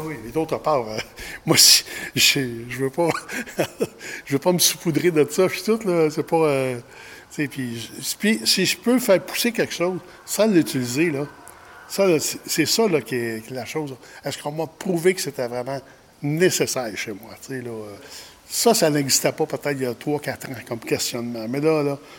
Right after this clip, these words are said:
tout le monde, je pense, commence à se poser la question, « Est-ce que j'en ai de besoin ? »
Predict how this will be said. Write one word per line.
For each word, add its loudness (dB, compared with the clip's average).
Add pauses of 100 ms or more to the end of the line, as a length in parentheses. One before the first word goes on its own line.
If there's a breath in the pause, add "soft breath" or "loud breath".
(220 loud breath)
tout 4
le 6
monde, 6
je -4
pense, 2
commence 2
à -2
se -6
poser 0
la 4
question, « -2 (480 loud breath)
Est-ce 0
que 0
j'en -4
ai -4
de -8
besoin ? » -8